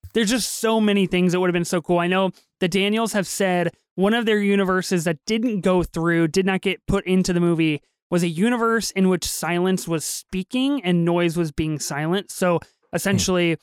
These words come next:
Speaker 1: there would be noise all the time unless somebody was speaking, and then it would be silent. They couldn't figure out how to pull it off practically and get people to really buy in. Uh, but that just proves the Daniels are just on a different freaking level, man. They're just doing their <laughs> own damn thing, and A twenty-four is like, "Go for it.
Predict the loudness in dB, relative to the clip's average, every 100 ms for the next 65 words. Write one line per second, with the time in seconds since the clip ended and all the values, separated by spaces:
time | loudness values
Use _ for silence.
0 | _ -2 0 2 2 4 4 4 2 0
1 | 0 2 2 0 -2 0 0 2 0 0
2 | 0 0 0 0 2 0 -4 -4 -4 -2
3 | 0 0 0 -2 -6 -8 -8 -4 -2 -2
4 | -4 -8 _ _ -2 0 2 0 2 0
5 | 2 2 0 -2 0 2 2 -2 -4 -4
6 | -4 -4 -2 0 2 0 -2 -2 0 2
7 | 2 2 0 -2 -2 -2 -2 -2 _ _
8 | 0 0 0 0 -2 -2 -4 -4 -2 -2
9 | -2 -2 0 2 4 4 2 -2 -8 _
10 | _ _ _ -4 0 0 2 2 2 2
11 | 2 0 0 0 0 0 -2 -2 -4 -2
12 | -2 0 0 0 0 -4 -6 -2 0 0
13 | 0 -2 0 2 2 2 2 2 2 2
14 | 0 0 0 0 0 0 0 0 -2 0
15 | 0 0 -2 0 -2 -2 -8 -12